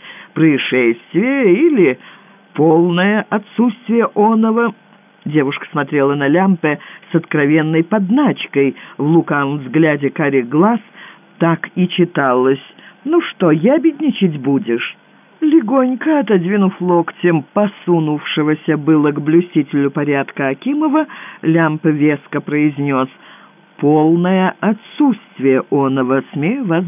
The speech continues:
заверить, не вижу нужды в вашем вмешательстве, городовой». Страж порядка вздохнул с нескрываемым облегчением, вновь поднёс к козырьку руку в белой нитяной перчатке,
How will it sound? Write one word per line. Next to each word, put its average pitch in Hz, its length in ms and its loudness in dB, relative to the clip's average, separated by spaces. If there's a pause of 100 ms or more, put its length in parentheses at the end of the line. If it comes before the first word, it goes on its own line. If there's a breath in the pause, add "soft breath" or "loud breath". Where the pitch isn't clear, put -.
заверить, 127 500 0 (240 loud breath)
не 269 300 4
вижу 220 340 2
нужды 156 580 2 (180 loud breath)
в 143 180 -6
вашем 143 440 -4
вмешательстве, 123 920 -4
городовой». 113 640 -2 (540)
Страж 277 280 -2
порядка 139 560 -2 (360 loud breath)
вздохнул 147 720 -2 (160)
с - 60 -8
нескрываемым 143 920 -2
облегчением, 214 840 0 (300 loud breath)
вновь 196 420 4
поднёс 147 400 -2
к - 140 -12
козырьку 147 440 -2
руку 214 460 -2 (220 loud breath)
в 156 180 0
белой 180 400 4
нитяной 170 480 0
перчатке, 160 800 -2